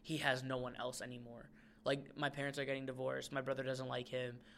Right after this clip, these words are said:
or talk to him, my grandmother just died, like, he has no one. And he's like, "I'm the only one that gives him, like, tolerates him or gives him a time of day, because I just feel that everyone deserves, everyone deserves a little bit of love,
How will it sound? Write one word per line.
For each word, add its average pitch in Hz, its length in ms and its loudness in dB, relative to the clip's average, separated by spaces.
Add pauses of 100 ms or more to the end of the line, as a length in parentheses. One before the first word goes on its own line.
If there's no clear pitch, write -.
(100)
or 135 140 4
talk 127 220 2
to 135 100 0
him, 127 100 0
my 127 100 0
grandmother 127 360 2
just 127 240 -2
died, 127 340 4
like, 127 120 -2
he 147 180 0
has 127 260 2
no 127 220 2
one. 127 260 -4 (460)
And 143 140 2
he's 139 140 2
like, 131 300 4 (580)
"I'm 160 140 10
the 165 80 8
only 156 280 4
one 147 180 2
that 139 180 2
gives 139 180 4
him, 135 300 -2
like, 131 180 2
tolerates 135 440 6
him 131 220 2
or 135 100 0
gives 139 180 0
him 135 100 -2
a 131 40 -2
time 131 220 2
of 131 100 0
day, 131 160 2
because 127 360 0
I 131 200 2
just 131 240 -4 (540)
feel 147 200 2
that 135 300 4
everyone 143 300 6
deserves, 131 640 0 (600)
everyone 214 260 6
deserves 170 320 6
a 151 40 4
little 139 200 2
bit 127 100 -2
of 131 60 -2
love, 131 220 -2